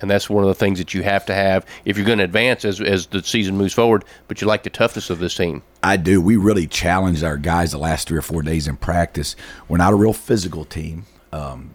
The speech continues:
Speaker 2: just, but we are a tough team, and I challenge to be, uh, more physical and get physic-, physicality from the practice floor,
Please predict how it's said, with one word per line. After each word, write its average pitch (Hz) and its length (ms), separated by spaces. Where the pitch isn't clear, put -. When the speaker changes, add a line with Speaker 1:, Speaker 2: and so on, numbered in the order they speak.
Speaker 2:
just, 78 240
but 73 140
we 82 100
are 92 160
a 92 40
tough - 340
team, 80 260
and 78 160
I 78 100
challenge 85 380
to 82 60
be, 85 220
uh, 76 140
more 85 200
physical 85 480
and 78 100
get - 160
physic-, 85 340
physicality 90 640
from - 140
the 87 80
practice 87 480
floor, 85 460